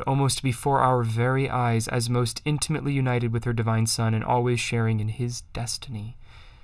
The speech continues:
Above all, it must be noted that from the second century, the Holy Fathers present the Virgin Mary as the new Eve,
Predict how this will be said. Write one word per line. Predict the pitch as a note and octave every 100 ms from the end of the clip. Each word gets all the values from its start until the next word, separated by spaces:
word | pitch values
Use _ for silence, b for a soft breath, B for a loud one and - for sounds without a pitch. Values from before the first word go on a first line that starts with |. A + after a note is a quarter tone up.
| b b -
Above | B2+ C3 C3
all, | B2+ B2
it | A#2
must | B2 -
be | B2
noted | A#2 B2+ A#2+
that | A#2 -
from | A#2
the | A2+
second | - C3+ C3
century, | - C3 C3 A#2
the | A2+
Holy | A#2+ B2+
Fathers | A#2+ B2+ A#2+ A#2+
present | - B2 C#3+ E3
the | C#3
Virgin | C3 A#2 A#2
Mary | A2+ A2 A2 A2+ B B B
as | B2 A2+
the | B2
new | A#2+ C3 C#3+ -
Eve, | C#3+ D3+ D3 F#2+ A2 A2+